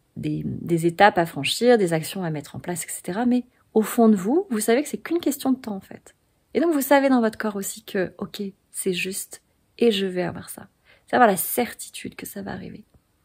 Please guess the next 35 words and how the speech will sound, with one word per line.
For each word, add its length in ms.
Donc 100
ça, 120
effectivement, 520
c'est 100
des 140
conseils 320
que 100
j'ai 160
entendus, 580
que 120
j'ai 360
appliqués, 640
et 80
que 140
je 120
trouve, 340
effectivement, 720
qui 100
fonctionnent 440
très, 180
très 160
bien. 160
Donc, 180
faites-vous 460
confiance, 640
testez 340
par 180
vous-même, 380
je 80
le 80
dis, 240
je 160
redirai 560
jamais 520
assez. 380